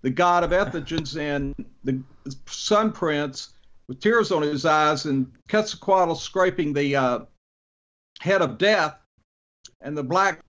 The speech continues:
bee. And then above that, we see the different places, the, uh, Temple of Creation, the Temple of Life,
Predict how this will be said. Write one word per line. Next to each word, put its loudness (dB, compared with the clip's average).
bee. 0
And -6
then 4
above 2
that, 2
we -4
see 0
the 0
different -2
places, 0
the, 2
uh, 2
Temple 0
of -2
Creation, 2
the 2
Temple -2
of 2
Life, 4